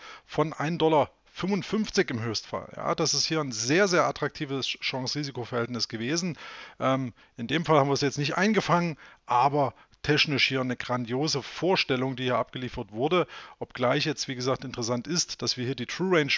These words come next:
bereits deutlich unterstritten haben. Sie sehen es hier an diesem roten Banner. Normalerweise ist das grau gestrichelt. Ähm, da sind wir jetzt drunter gerutscht und wir haben aktuell schon dreizehn Dollar sechsundzwanzig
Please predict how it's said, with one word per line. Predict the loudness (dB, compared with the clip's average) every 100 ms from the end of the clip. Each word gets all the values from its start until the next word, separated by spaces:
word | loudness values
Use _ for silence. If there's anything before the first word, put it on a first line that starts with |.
| -2
bereits | 0 0 2
deutlich | 2 2 2 -2
unterstritten | -2 -2 -2 -2 -2
haben. | -2
Sie | -2
sehen | -4 -4
es |
hier | -2
an | -4
diesem | -4 -6
roten | -4 -4 -4 0
Banner. | 2 2
Normalerweise | 0 0 0 -2 -2
ist | -6 -4
das | -6
grau | -2 -4
gestrichelt. | -4 -8 -6 -2 -2 -4 -14 -18 -16 -6
Ähm, | -4 -2 -4
da | -4
sind | -2 -2 2
wir |
jetzt | 2 2 -4
drunter | -2 0
gerutscht | 2 0 0 -2
und | -4
wir | -2 -2
haben | -2
aktuell | -6 -6 -4
schon | -4 -4
dreizehn | -4 -4 -4
Dollar | -4 -4
sechsundzwanzig | -4 -6 -6 -4 -2 0 -2